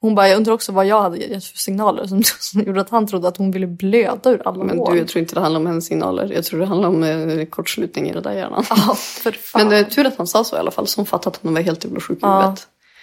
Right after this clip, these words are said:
Speaker 2: Men, ehm, <laughs> här kommer en riktig stelis.
Speaker 1: Aha.
Speaker 2: <laughs> <laughs> Nej, jag kanske känner mig lite träffad. <laughs>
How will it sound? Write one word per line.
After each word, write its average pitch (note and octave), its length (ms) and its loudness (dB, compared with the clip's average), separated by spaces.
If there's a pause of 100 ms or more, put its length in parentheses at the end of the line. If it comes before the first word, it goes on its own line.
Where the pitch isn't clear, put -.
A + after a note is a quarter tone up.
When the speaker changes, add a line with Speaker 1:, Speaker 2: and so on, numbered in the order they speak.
(360)
Speaker 2:
Men, F#3 420 6
ehm, F3 460 4 (960)
<laughs> - 960 2
här F#3+ 120 0
kommer F#3 200 2
en E3+ 60 2
riktig F3 260 -4
stelis. - 560 -8
Speaker 1:
Aha. G#3 180 0 (240)
Speaker 2:
<laughs> C#4+ 800 2 (640)
<laughs> A4 600 4
Nej, A#3+ 180 4
jag G3+ 180 -6
kanske - 300 -8
känner F3+ 140 -2
mig F3+ 100 -6
lite - 420 -8
träffad. - 600 -4 (180)
<laughs> C#4 460 4